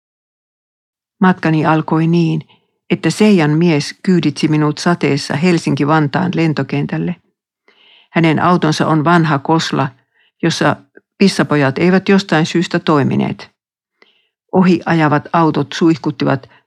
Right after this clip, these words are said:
pyöristään tuulilasin päälle ruskean maalikerroksen – jonka läpi emme nähneet juuri mitään.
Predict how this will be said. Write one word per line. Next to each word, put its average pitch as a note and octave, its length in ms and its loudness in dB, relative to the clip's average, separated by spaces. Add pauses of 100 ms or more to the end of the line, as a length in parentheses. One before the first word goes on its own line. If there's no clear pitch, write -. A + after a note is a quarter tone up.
pyöristään D3+ 640 0
tuulilasin D#3 680 0
päälle D#3 440 0
ruskean D#3 520 0
maalikerroksen – D3 1080 -2 (560)
jonka F#3 280 2
läpi E3 320 0
emme C#3+ 240 0
nähneet D3 500 0
juuri C#3+ 240 -2
mitään. - 440 -4